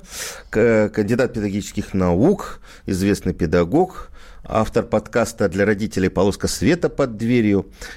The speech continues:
А, и вот я скажу, что с Алекс-, с Юрием Владимировичем мы как раз познакомились, э, как-то, когда, в то время, когда он был, э, в Артеке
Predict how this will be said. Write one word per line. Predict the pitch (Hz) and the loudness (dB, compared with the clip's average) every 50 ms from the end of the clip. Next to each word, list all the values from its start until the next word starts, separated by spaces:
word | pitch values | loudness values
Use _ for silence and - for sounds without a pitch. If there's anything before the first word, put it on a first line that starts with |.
| - - | -8 -2
А, | - 87 92 90 87 82 80 78 71 71 71 55 57 | 0 2 2 4 4 2 2 2 0 0 -2 -2 -2
и | 69 78 101 123 117 | -2 -2 0 0 2
вот | 98 110 - - | 2 0 0 2
я | 107 113 | 0 0
скажу, | 107 - - 107 104 113 | 0 -2 -6 -6 -4 -6
что | - - - 90 | -6 -4 -6 -6
с | - - | -6 -6
Алекс-, | - 92 - - - - 98 87 | -8 -6 -4 -4 -2 -2 -2 -4
с | - - - 98 95 92 90 90 90 78 82 | -2 0 2 4 4 4 4 4 2 2 0
Юрием | 92 104 104 92 | 2 2 2 4
Владимировичем | 98 107 101 117 175 180 - - 101 | 2 2 2 0 -2 -4 -2 -2 -4
мы | 113 107 | -2 -2
как | 110 95 - | -2 0 0
раз | 110 110 - | 0 -2 0
познакомились, | - 95 87 95 92 87 - 113 120 120 107 104 95 - - - - - - - - - | -2 -2 -2 0 0 0 2 2 2 2 2 0 -2 -4 -10 -20 -20 -20 -20 -18 -18 -10
э, | - - 98 95 95 90 87 87 87 82 80 76 58 - - - - - - - - - | -2 0 2 4 4 6 4 4 4 4 2 0 -2 -4 -6 -8 -8 -8 -10 -12 -8 -4
как-то, | - 107 110 - - 110 | -2 -2 -2 -2 -4 -6
когда, | - - - 82 87 82 95 95 | -6 -4 -4 -4 0 0 0 0
в | - | 0
то | - 104 90 | 0 0 2
время, | 92 107 110 110 107 | 2 2 2 0 -2
когда | - 85 80 82 90 92 | -4 -4 -2 0 2 2
он | 95 90 95 98 95 - - | 2 4 2 0 0 -2 -6
был, | - 73 71 82 95 98 95 - - - - - - - - - - - | -8 -6 -2 2 2 2 2 2 -2 -10 -18 -18 -18 -18 -18 -14 -6 0
э, | - 90 80 78 76 - - - - - - - - - - - - - | 2 4 4 4 4 2 -2 -4 -10 -20 -20 -20 -20 -20 -20 -16 -8 -2
в | 120 98 | 0 2
Артеке | 101 101 90 - - 160 170 - - 170 143 - | 2 2 2 0 0 0 0 0 0 -2 -2 -2